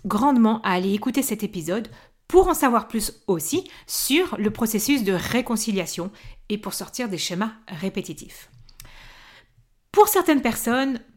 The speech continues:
ou dans certaines situations, en fait, on s'aperçoit que le pardon est inenvisageable. Ce qu'il se cache derrière cette difficulté, c'est aussi la peur de se sentir vulnérable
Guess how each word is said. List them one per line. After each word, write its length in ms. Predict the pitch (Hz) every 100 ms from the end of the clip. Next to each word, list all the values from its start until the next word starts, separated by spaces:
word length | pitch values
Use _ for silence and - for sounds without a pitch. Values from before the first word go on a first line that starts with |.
| - -
ou 180 | 320
dans 400 | 220 190 254 247 - - -
certaines 400 | - 233 220 196
situations, 640 | 196 202 170 - 220 233 - - - -
en 100 | 277
fait, 260 | - 202
on 40 | 226
s'aperçoit 440 | 226 214 196 208
que 140 | 214 185
le 100 | 170
pardon 400 | 185 175 190 214
est 200 | - - - -
inenvisageable. 920 | 359 320 233 202 175 160 147 - - - - _ - - - -
Ce 200 | - 302
qu'il 180 | 302 277
se 120 | 285
cache 280 | 277 339 240
derrière 240 | 214 233
cette 300 | 226 170 170
difficulté, 760 | 240 311 277 - 208 170 196 - _ _ -
c'est 340 | - - 226 220
aussi 380 | 208 - 202 - _ -
la 160 | 220
peur 380 | 202 - 170 185 _ _ _ -
de 340 | 175 190 196 -
se 180 | - 294
sentir 560 | 277 226 180 175 - _ -
vulnérable 920 | 175 196 269 240 214 185 156 139 -